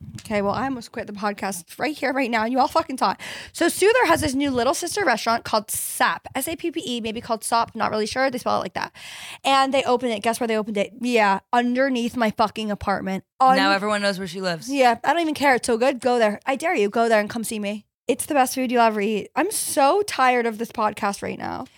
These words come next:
Speaker 2: Yeah, you know what? This was a hard day because, or a hard episode because we've spent the whole day together.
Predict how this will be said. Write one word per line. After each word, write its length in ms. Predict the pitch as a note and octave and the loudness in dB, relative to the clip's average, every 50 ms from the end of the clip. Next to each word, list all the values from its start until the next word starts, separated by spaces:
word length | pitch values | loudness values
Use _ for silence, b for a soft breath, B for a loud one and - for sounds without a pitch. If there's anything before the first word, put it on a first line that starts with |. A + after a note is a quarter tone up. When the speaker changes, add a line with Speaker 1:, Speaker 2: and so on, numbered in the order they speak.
| b b b | b b b
Speaker 2:
Yeah, 160 | A3 C4 C4+ | 0 2 2
you 160 | C4 B3+ C4 | 2 2 2
know 120 | C4+ C4+ C#4+ | 2 2 2
what? 280 | C#4+ D#4 D#4+ - - | 4 2 2 2 0
This 220 | A#3+ C4+ B3+ - - | -2 -2 -2 -4 -6
was 200 | C#4+ D#4 C4 D4+ | -6 -4 0 0
a 80 | D#4 | 0
hard 280 | A3 A#3 B3 A#3 A3 F#3+ | 2 2 2 2 2 2
day 340 | G3+ G#3 G3+ F#3+ F#3 F3 E3+ - | 2 2 2 2 2 0 -2 -4
because, 640 | G#3 G#3 - G#3+ G3+ G3 F#3+ E3 E3 - - - - | -4 -4 0 0 0 0 0 -4 -6 -8 -8 -4 0
or 220 | A3 A3 G#3+ G#3 | 2 4 4 4
a 100 | - - | 2 0
hard 260 | F3 F3+ G#3+ G#3+ G#3 G3+ | 0 0 2 2 2 2
episode 400 | G3+ - G3 - - F3+ D#3+ D#3+ | 0 -2 -4 -10 -8 -8 -8 -8
because 280 | F3+ E3+ - F#3+ F3 E3 | -10 -8 -8 -8 -6 -6
we've 160 | F3 E3+ - | -8 -8 -8
spent 220 | - - F#3 E3 | -10 -10 -8 -6
the 100 | E3+ F3 | -6 -4
whole 180 | D#3 F#3 G3 G3+ | -2 -2 -2 0
day 180 | G3 F#3+ F#3 | 2 2 2
together. 540 | F3+ F3 E3 F3 E3+ E3 D#3+ E3+ E3+ E3+ E3 | 2 0 0 -4 -4 -4 -4 -4 -2 -2 -4